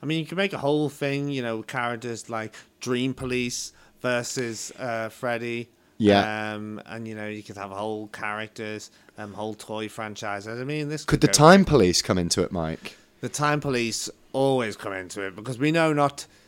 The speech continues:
Speaker 1: to speak ill of the Time Police.
Speaker 2: We do.
Speaker 1: Um,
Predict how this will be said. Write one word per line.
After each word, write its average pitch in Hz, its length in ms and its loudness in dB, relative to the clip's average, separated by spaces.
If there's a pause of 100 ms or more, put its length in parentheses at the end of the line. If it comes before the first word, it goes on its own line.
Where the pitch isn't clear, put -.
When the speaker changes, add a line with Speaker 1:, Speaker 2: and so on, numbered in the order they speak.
(300)
Speaker 1:
to 127 140 -2
speak 131 440 -2
ill 135 180 2
of 95 120 -4
the 95 60 -12
Time 95 300 -2
Police. 87 400 -8
Speaker 2:
We 101 120 2
do. 80 240 0 (460)
Speaker 1:
Um, 101 720 -6